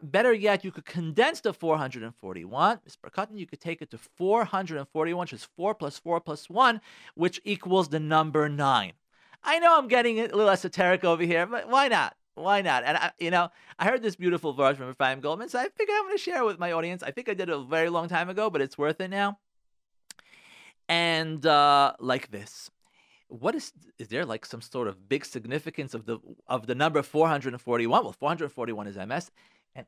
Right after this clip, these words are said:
interesting, interesting that we see this alluded to in Parshas Shemos.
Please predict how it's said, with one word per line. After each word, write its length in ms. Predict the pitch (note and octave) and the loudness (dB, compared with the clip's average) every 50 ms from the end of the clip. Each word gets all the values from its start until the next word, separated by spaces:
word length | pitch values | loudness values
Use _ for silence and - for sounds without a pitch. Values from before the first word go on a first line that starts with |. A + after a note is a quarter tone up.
| _ - | _ -14
interesting, 720 | G#3+ C4+ C#4 - - - - - - A2 G#2 G#2 C3+ - _ _ _ _ _ _ _ _ _ - | -14 -14 -12 -12 -14 -14 -14 -12 -10 -10 -10 -10 -10 -14 _ _ _ _ _ _ _ _ _ -14
interesting 580 | D3+ F#3+ - F#3 - - - F#2 F2+ F#2+ A2+ C#3 _ _ _ _ _ _ _ _ _ G#2 | -14 -12 -10 -10 -12 -12 -12 -14 -14 -14 -16 -18 _ _ _ _ _ _ _ _ _ -6
that 200 | B2 B2+ - A2 | -6 -6 -4 -4
we 120 | A#2 B2+ | -8 -10
see 200 | - - - G3+ | -10 -10 -10 -8
this 180 | A#3 A3+ F3+ - | -6 -6 -6 -6
alluded 420 | B2+ B2+ C3 F3+ G#3+ D#3 D3 - | -6 -4 -2 -2 -2 -2 -2 -4
to 180 | - - C3 A2+ | -4 -8 -8 -8
in 80 | G#2+ A#2 | -8 -6
Parshas 320 | - C3+ A#2+ - B2+ A2+ | -4 -4 -4 -4 -6 -12
Shemos. 500 | - C#3+ D3 F#3 - - - - - | -10 -8 -6 -6 -8 -8 -10 -18 -20